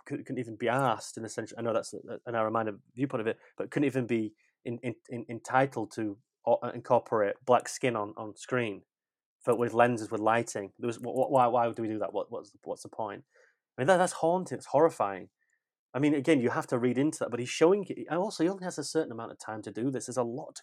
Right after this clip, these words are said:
cover, a lot to cover, and he, and he, and he manages to give each sequences very small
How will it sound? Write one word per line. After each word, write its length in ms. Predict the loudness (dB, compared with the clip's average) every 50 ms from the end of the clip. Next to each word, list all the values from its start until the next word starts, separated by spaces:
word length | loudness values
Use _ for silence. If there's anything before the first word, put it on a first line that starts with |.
| -10 -8
cover, 280 | -8 -6 -6 -8 -10 -12 _ _ _ _ _ _ _ -20 -18
a 40 | -14
lot 320 | -12 -8 -6 -8 -8 -8 -10
to 100 | -12 -6
cover, 380 | -2 -2 -2 0 -2 -4 -4 -10 _ _ _ _ _ -4
and 100 | -2 -2
he, 80 | -2 0
and 120 | 0 0
he, 160 | 2 2 0 0
and 100 | 0 0
he 60 | 2
manages 340 | 2 2 2 0 -2 -6 -8
to 80 | -8
give 320 | -2 0 2 2 2 0 -6 _ -6
each 220 | -6 -6 -6 -4
sequences 640 | -4 -2 -2 -2 -2 -4 -6 -4 -4 -6 -6 -4
very 180 | -2 -2 -2 -2
small 600 | -2 -6 -4 -2 0 2 2 2 0 -2 -4